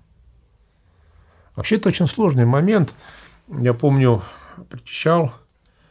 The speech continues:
бабушку, которая впала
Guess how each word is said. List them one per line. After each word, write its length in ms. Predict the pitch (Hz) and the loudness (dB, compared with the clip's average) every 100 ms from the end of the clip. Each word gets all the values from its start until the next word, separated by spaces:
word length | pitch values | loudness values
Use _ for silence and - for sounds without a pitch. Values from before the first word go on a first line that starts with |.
| _ _ | _ _
бабушку, 600 | 131 131 98 - - 95 - _ _ _ _ _ | 4 4 4 -8 -14 -20 -20 _ _ _ _ _
которая 360 | - 95 135 131 | -20 -8 -4 -4
впала 540 | - 117 117 117 104 | 0 2 4 4 0